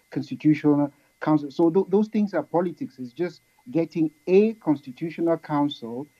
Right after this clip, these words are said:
to say something so it makes things appear as though they're legal.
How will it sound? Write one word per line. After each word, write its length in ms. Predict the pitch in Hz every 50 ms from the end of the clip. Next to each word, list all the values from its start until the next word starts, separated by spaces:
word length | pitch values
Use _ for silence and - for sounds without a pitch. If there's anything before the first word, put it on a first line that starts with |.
| _ _
to 100 | - 147
say 320 | 139 - - 180 185 196
something 640 | 190 - - 160 160 156 151 - - 135 147 147 147 - _ _ _
so 360 | _ - 160 156 151 151 151 -
it 120 | 165 143
makes 360 | 135 139 156 170 160 - -
things 400 | _ _ 175 160 156 151 147 - - -
appear 540 | 131 127 - _ - - 156 156 151 147 147 - _ _ _ _ _ _ -
as 180 | 127 135 131
though 240 | - - 165 165 165
they're 220 | 147 143 135 131 131
legal. 460 | 151 175 214 220 - 156 127 110